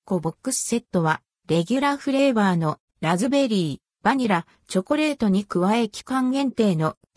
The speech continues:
塩キャラメル、ほうじ茶の五種から、好みの六個を選んで組み合わせられます。友人や家族へのちょっとした贈り物や手土産にもなるとされています。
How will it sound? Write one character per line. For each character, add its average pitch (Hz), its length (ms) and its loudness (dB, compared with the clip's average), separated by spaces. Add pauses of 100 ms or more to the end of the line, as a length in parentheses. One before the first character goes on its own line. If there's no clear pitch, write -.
塩 254 200 2
キ 302 100 -2
ャ 285 40 0
ラ 262 120 0
メ 214 160 0
ル、 165 160 -8 (220)
ほ 247 240 2
う - 20 0
じ 294 160 -4
茶 233 220 0
の 214 100 0
五 208 140 0
種 - 160 -10
か 175 140 -2
ら、 165 160 -2 (220)
好 330 280 0
み 277 120 2
の 185 140 2
六 185 300 0
個 226 160 2
を 185 80 2
選 180 260 2
ん 220 60 4
で 170 120 0
組 170 280 -2
み 226 80 2
合 220 60 2
わ 214 60 0
せ 208 140 -2
ら 185 140 0
れ 170 140 0
ま 156 180 -2
す。 - 240 -12 (400)
友 277 240 2
人 302 260 -4
や 294 160 -2
家 311 160 -4
族 277 320 0
へ 196 140 4
の 160 180 0 (240)
ち - 60 -4
ょ 170 60 2
っ 180 80 -8 (100)
と 294 100 -2
し - 140 -8
た 247 120 2
贈 233 200 -2
り 254 100 -2
物 254 240 0
や 247 160 0
手 208 140 2
土 254 180 2
産 240 200 0
に 196 160 2
も 175 120 0
な 196 160 4
る 196 100 2
と 170 140 -8
さ 156 140 -6
れ 170 100 -2
て 180 140 -4
い 170 100 -2
ま 147 180 -4
す。 - 220 -16